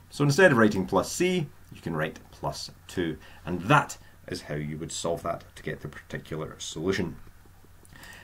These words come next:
Example number two. D S by D T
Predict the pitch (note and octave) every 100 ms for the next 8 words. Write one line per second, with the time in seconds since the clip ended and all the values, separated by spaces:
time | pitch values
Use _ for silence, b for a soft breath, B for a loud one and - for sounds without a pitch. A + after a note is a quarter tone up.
0 | B D#2+ F2 A#2 E3+ F#3+ F#3+ F#3 D3 F#2
1 | D#2 - - - - - - - - -
2 | - - - - - - b b b b
3 | b G#2+ - D#3 D3+ - D3+ G3+ - -
4 | G#2+ A2 G#2+ A2 G#2+ A#2+ D3+ -